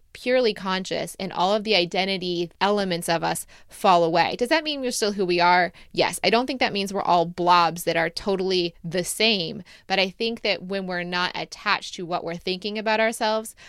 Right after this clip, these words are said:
our true light, or that bamboo flute, as I mentioned earlier,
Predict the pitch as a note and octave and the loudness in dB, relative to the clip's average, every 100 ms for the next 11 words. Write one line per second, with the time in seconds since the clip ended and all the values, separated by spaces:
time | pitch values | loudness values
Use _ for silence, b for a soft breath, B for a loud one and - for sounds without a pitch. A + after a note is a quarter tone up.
0 | B - F3 E3+ - B3+ A3 E3+ E3+ E3+ | B -4 -2 -2 -4 -2 2 2 2 0
1 | F3 E3+ F#3 F3 F3+ F3+ F3 - A#3+ A#3+ | 0 -2 -2 -4 -2 -4 -6 -6 -4 -2
2 | - F3 E3+ F3 F3 F#3 F3 - F3 F3 | 0 0 0 -4 -4 -8 -8 -4 -4 -2
3 | E3+ | -4